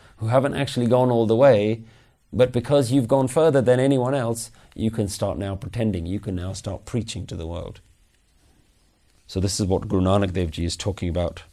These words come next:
Is sun galla aakas ki kita airis. That the insects have heard about these heavenly ideas and they start imitating the things that they've heard. And Guru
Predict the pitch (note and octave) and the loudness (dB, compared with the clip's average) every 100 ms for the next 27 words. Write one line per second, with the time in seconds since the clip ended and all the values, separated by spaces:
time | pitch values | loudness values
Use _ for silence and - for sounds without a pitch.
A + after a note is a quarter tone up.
0 | _ _ _ - _ _ G2 - - D3 | _ _ _ -20 _ _ -4 -4 2 4
1 | D#3+ A#2+ A2 A2+ A#2+ G2+ G2 G2 F#2+ F#2+ | 6 6 6 6 4 0 0 0 0 -2
2 | - G2 - G#2 G#2 G#2 - E2+ E2+ D#2 | -4 -6 -2 -4 -2 -4 -4 -8 -8 -10
3 | - - - _ _ _ _ _ _ _ | -12 -14 -18 _ _ _ _ _ _ _
4 | _ _ _ _ - A#2 C3+ D#3+ F#3 - | _ _ _ _ -2 0 2 4 2 4
5 | A#2+ A2+ - B2+ G#2 C#3 D#3 C3 A2+ A#2 | 4 2 -2 -2 2 4 4 4 2 2
6 | G2+ A2+ A2 F#2+ - - - A#2+ A#2 A2 | 2 2 2 0 -6 -14 -4 0 2 2
7 | G#2 G#2 G2+ G#2+ F#2+ F#2 F#2 - - _ | 2 2 2 0 -2 -2 -6 -10 -16 _
8 | _ _ _ _ _ _ _ _ - G2+ | _ _ _ _ _ _ _ _ -10 -2
9 | G2+ G#2+ - F#2+ - A2+ G#2 - G2 E2 | 0 0 -2 -6 -4 -4 -4 -4 -6 -6
10 | F#2 F2 - - G2 F#2 - E2+ E2 F2 | -8 -8 -6 -4 -4 -6 -6 -8 -6 -8
11 | - - _ _ _ _ _ _ _ _ | -10 -14 _ _ _ _ _ _ _ _
12 | _ _ _ G#2 G2+ F2+ G#2 A2 G#2 - | _ _ _ -2 -2 2 4 4 2 -2